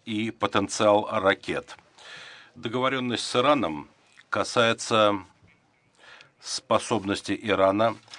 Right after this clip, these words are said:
разрабатывать ядерное оружие. Э, нато приветствовала и поддерживала эту договоренность. И сегодня мы должны обеспечить полное выполнение этой договоренности,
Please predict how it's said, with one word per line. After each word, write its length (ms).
разрабатывать 760
ядерное 480
оружие. 540
Э, 260
нато 600
приветствовала 640
и 180
поддерживала 720
эту 160
договоренность. 840
И 220
сегодня 600
мы 240
должны 300
обеспечить 600
полное 340
выполнение 600
этой 160
договоренности, 880